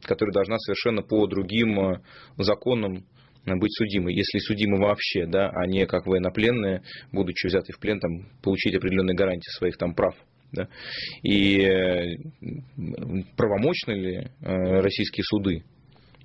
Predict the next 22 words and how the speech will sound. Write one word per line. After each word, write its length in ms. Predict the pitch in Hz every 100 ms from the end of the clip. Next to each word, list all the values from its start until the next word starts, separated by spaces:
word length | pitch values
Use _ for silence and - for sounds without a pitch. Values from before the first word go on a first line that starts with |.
| -
какое-либо 640 | 104 - 110 101 92 85 90
ос-, 100 | 82
осуществлять 480 | 98 - 107 95 98
над 120 | 90
ней 200 | 92 87
процедурное 520 | - - 101 90 90
действие, 380 | 98 123 123 -
следствие, 640 | - 104 110 - 95 90
право, 320 | 87 104 101 95 - - -
имеют 300 | 110 117 101
ли 80 |
они 180 | 101 98
право 300 | 95 110 104
выносить 320 | 98 98 98
приговор, 560 | - 98 98 98 120 - _ _ _ _ -
должна 340 | 98 95 101
ли 80 | 101
она 300 | 95 92 92
этот 140 | 92 -
приговор, 440 | 98 95 92 92
э, 480 | 87 90 90 90 90
исполнять? 600 | 98 - 95 95 120 131